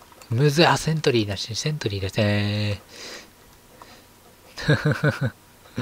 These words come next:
こんな感じでね、スタートを切っていく。あ、こっから逆転来る、逆転。逆転あるよ。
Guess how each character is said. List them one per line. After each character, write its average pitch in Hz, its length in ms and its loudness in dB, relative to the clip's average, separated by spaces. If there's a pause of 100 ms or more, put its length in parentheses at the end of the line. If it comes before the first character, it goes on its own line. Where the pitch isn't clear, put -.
(1400)
こ - 120 -2
ん 127 120 0
な 127 100 2
感 120 180 4
じ 113 140 0
で 107 140 6
ね、 104 180 -4 (960)
ス - 140 -14
タ 110 140 6
ー - 40 4
ト 107 140 4
を 101 40 2
切 - 140 -8
っ - 20 -20
て - 140 0
い - 40 4
く。 - 160 -4
あ、 107 100 2
こ 123 100 0
っ - 40 0
か - 140 2
ら 107 60 4
逆 101 200 0
転 123 140 -4
来 113 100 0
る、 98 120 2
逆 92 200 -4
転。 101 240 0 (1000)
逆 - 220 -6
転 113 180 2
あ 110 100 4
る 104 80 2
よ。 85 220 -4